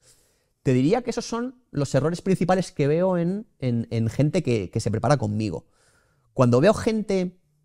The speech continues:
que es también interesante, que, mm, eso me viene mucho, ¿vale? Gente que se ha, se ha examinado primero por su cuenta, suspende y luego viene a mí a hacer mi método. Que, y hago un diagnóstico. Ese, eh,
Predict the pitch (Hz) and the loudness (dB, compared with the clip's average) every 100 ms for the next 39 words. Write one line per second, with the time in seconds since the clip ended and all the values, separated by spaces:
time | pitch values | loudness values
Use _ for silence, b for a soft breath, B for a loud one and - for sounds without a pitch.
0 | - 135 - 156 151 151 143 165 143 110 | -6 -4 0 0 2 2 0 0 0 -2
1 | - _ _ _ - 110 113 110 104 _ | -8 _ _ _ -2 0 2 0 -4 _
2 | _ _ _ _ _ _ _ _ _ _ | _ _ _ _ _ _ _ _ _ _
3 | _ _ _ - 117 170 147 151 143 107 | _ _ _ -2 4 8 10 10 8 4
4 | 107 90 127 - 151 170 160 160 - - | 2 2 2 4 4 4 4 2 2 -6
5 | - 120 - - 143 156 151 151 151 147 | -2 -2 -2 -4 -4 -2 0 0 2 2
6 | 139 139 135 139 180 254 240 123 - 135 | 2 2 2 2 0 -2 -4 -4 0 2
7 | 165 226 - 113 117 120 113 110 101 107 | 2 -2 -2 2 4 4 2 2 0 0
8 | 101 95 104 113 110 98 87 80 - _ | -2 -2 -4 -2 -2 -4 -6 -10 -10 _
9 | - 131 - 117 113 127 117 120 120 - | -4 -4 -2 -2 0 2 2 0 -2 -6
10 | - - 180 - 101 | -4 0 0 -2 -10